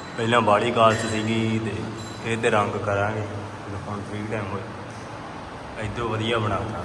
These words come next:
ਪੱਥਰ ਸਾਰਾ ਓਕੇ ਬਣਾਤਾ, ਇਕੱਲੀ ਛੱਤ ਹੈ, ਫਿਰ ਰੰਗ ਕਰਕੇ ਕਾਲਸ ਵਿੱਚ ਵੜ ਜਾਂਦੀ ਹੈ। ਪਰ ਪੱਥਰ ਥੱਲੇ ਦਾ ਵੀ ਸਾਫ਼ ਕਰ ਦਾਂਗੇ, ਤਾਂ ਵਾਲਾ ਵੀ ਹੋਈ ਜਾਂਦਾ।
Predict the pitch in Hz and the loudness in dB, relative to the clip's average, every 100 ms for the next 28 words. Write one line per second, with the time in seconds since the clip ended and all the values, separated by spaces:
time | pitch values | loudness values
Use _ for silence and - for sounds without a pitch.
0 | - - - 147 131 127 135 131 120 113 | -4 -4 0 2 6 8 8 8 6 6
1 | 113 104 98 104 110 117 107 104 104 110 | 4 6 4 4 2 4 4 4 2 -2
2 | 120 120 110 107 104 113 101 104 104 107 | 0 -2 2 2 2 0 0 -2 0 0
3 | 98 110 101 - 104 101 92 90 90 92 | 0 0 -2 0 0 0 0 -4 -4 -4
4 | - - - - - - - - - - | -6 -10 -10 -8 -8 -8 -10 -12 -12 -14
5 | - - - - - - - 110 110 107 | -14 -14 -14 -12 -12 -10 -6 -4 -2 -2
6 | 107 107 113 120 113 120 - 113 113 110 | -2 0 2 0 2 2 2 0 0 -2
7 | 110 101 95 95 101 98 98 95 95 92 | -4 -4 -2 0 0 -2 -4 -6 -6 -6
8 | 92 | -8